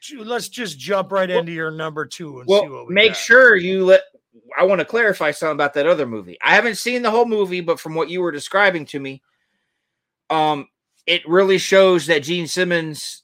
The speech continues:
Speaker 2: is a cool dude in some circumstances 'cause he's playing a
Speaker 1: Yeah.
Speaker 2: transvestite.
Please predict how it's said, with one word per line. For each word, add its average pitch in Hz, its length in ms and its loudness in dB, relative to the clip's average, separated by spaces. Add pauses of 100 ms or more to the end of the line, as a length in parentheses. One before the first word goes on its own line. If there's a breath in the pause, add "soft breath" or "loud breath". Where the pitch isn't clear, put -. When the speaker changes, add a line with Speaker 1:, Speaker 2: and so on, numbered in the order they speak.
(120)
Speaker 2:
is 143 200 -2
a 135 340 2
cool 196 340 2
dude 147 540 0 (560)
in 143 100 -4
some 165 240 -2
circumstances 131 800 -8
'cause 127 180 -10
he's 120 140 -14
playing 147 340 -2
a 123 40 -4
Speaker 1:
Yeah. 233 240 2
Speaker 2:
transvestite. 127 460 -6